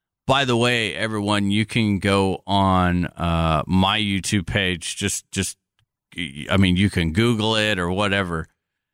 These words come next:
I have the overview videos of this, and you can see what I'm talking about here. The scrolling feature on this is clunky. Since it starts out at zero and we're going in, like, increments of ten milliamps,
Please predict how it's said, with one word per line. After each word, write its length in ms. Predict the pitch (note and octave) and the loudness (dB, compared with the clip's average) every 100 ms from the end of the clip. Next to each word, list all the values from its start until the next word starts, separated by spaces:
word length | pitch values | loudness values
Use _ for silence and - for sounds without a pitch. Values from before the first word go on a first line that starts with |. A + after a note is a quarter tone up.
| _ _ _ _ _ _ _ _ | _ _ _ _ _ _ _ _
I 160 | A#2+ A#2+ | -2 0
have 300 | G#2+ B2 E2 | 0 -2 -2
the 140 | G2+ | -4
overview 560 | F#2 B2+ B2 G2 F#2+ F#2 | 0 0 0 -2 -2 0
videos 540 | F#2 F#2 F2 F2 - | 0 0 0 0 0
of 160 | F2+ D2+ | -4 0
this, 260 | F2 - | 0 2
and 160 | G#2 G2+ | 4 4
you 80 | A2 | 4
can 240 | A#2 G2 | 2 0
see 380 | - - C#3+ D3+ | 0 0 2 2
what 160 | D3 B2 | 2 0
I'm 120 | G#2+ | 0
talking 440 | - B2 - A2 | -2 -2 0 -2
about 300 | F2+ F#2 C#2+ | 0 0 0
here. 300 | E2 F#2+ D2+ - | 0 0 -2 -4
The 140 | G2+ | -2
scrolling 640 | G2+ - - D#3 F#3 E3 C#3+ | 0 0 0 0 2 0 0
feature 400 | B2+ A#2+ - A#2+ | -2 -2 0 2
on 240 | G#2+ G#2+ | 2 0
this 380 | A2 G#2 - - - | 0 0 -2 -8 -6
is 400 | G#2 G2+ G2 - - | -2 0 0 -4 -8
clunky. 580 | - - A#2 G2+ D#2+ C#2 - _ _ - | -6 0 0 0 -6 -8 -14 _ _ -2
Since 240 | A#2+ G#2+ | 2 2
it 140 | G2+ | 0
starts 380 | - C3+ C3+ - | -2 0 -2 0
out 200 | C3+ C3 | 0 0
at 220 | G#2+ E2 | -2 -4
zero 640 | F2+ B2 C3+ G2+ F2 F2 - _ _ _ | -2 0 0 0 0 -2 -6 _ _ _
and 200 | G2 G#2 | 2 4
we're 120 | G2+ | 2
going 440 | F2 G2+ A2 G#2 G2+ | 2 0 2 2 0
in, 180 | F#2+ F#2 | 0 0
like, 240 | E2+ - G2+ | -2 -4 -2
increments 540 | G#2 - G2 G2+ - | 0 0 2 2 2
of 200 | F2 - | -2 -2
ten 400 | - G#2+ G#2 G2+ | -6 0 2 4
milliamps, 800 | F#2+ G#2 F#2+ A#2 B2+ C#3 - | 4 4 0 0 -2 -2 -8